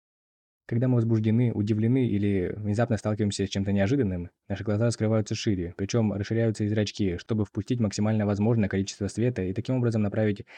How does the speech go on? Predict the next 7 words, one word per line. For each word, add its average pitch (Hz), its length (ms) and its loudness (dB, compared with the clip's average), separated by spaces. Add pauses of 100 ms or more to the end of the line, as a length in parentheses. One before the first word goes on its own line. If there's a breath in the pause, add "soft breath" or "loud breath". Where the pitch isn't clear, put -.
(140 loud breath)
мозгу 120 240 0
максимальное 107 480 0
количество 104 380 -2
визуальной 95 360 0
информации. 101 640 -4 (460)
Этот 107 400 -4
старт-рефлекс 107 720 -2